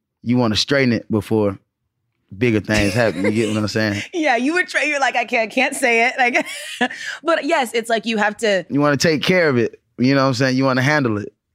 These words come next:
Speaker 2: I know another person, obviously, who loves your music is Trae Young.
Speaker 1: Oh, yeah. My boy Ice.
Speaker 2: Yeah. But you all have, like, I feel like that's one of your best friends. Like,
Speaker 1: Yeah.
Speaker 2: you guys are really close.
Speaker 1: Yeah.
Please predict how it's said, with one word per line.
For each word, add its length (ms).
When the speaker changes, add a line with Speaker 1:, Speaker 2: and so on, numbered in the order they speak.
Speaker 2:
I 60
know 100
another 240
person, 300
obviously, 300
who 80
loves 240
your 80
music 460
is 360
Trae 380
Young. 340
Speaker 1:
Oh, 120
yeah. 300
My 100
boy 240
Ice. 480
Speaker 2:
Yeah. 460
But 140
you 180
all 100
have, 300
like, 280
I 100
feel 240
like 240
that's 220
one 180
of 120
your 140
best 340
friends. 540
Like, 120
Speaker 1:
Yeah. 80
Speaker 2:
you 80
guys 200
are 120
really 260
close. 480
Speaker 1:
Yeah. 200